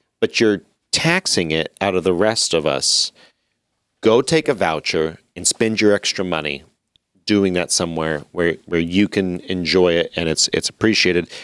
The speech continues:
The rest of us would like to focus on math, science, education, you know, the things that we're actually lacking, that we're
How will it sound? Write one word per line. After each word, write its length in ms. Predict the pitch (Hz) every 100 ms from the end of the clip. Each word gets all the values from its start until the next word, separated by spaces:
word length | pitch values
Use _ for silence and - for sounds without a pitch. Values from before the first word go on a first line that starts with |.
| -
The 80 | 104
rest 200 | 135 -
of 60 | 139
us 80 | 107
would 80 |
like 140 | 95 95
to 60 |
focus 280 | - 98 -
on 200 | 87 80
math, 340 | 82 82 82 - _
science, 560 | - 98 85 85 - -
education, 480 | - 87 92 85 90
you 100 | 107
know, 120 | 98
the 80 | 90
things 220 | 120 104
that 120 | 98
we're 120 | 98
actually 280 | 92 - 104
lacking, 500 | 82 82 85 98 95 - - _ -
that 140 | 90
we're 260 | 95 87